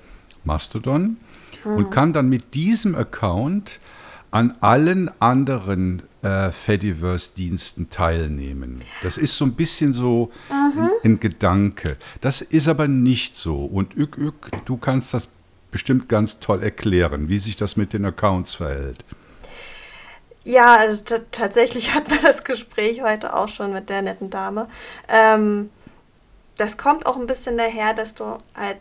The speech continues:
Speaker 2: mit allem lesen kannst. Also wir haben heute getestet, sie hatte sich einen Mastodon-Account geklickt, da hat sie gesagt, „Na, aber wie sehe ich denn jetzt die Videos?“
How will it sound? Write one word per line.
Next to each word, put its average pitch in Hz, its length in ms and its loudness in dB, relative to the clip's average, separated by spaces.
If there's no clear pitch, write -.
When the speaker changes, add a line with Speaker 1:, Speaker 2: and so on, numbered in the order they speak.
Speaker 2:
mit - 200 -8
allem 202 280 -2
lesen 226 400 0
kannst. 180 440 -4
Also 202 220 -6
wir 220 120 0
haben 233 160 0
heute 226 280 2
getestet, 277 580 -4
sie 214 120 -6
hatte 190 220 -4
sich 185 220 -14
einen 180 100 -10
Mastodon-Account 262 800 -4
geklickt, 247 400 -10
da 214 100 -8
hat 202 180 -12
sie 208 100 -12
gesagt, 208 380 -6
„Na, 196 120 -2
aber 214 240 0
wie 226 80 -6
sehe 254 240 -2
ich 285 120 -6
denn 240 160 -2
jetzt 240 300 -4
die 233 140 -10
Videos?“ 220 680 -2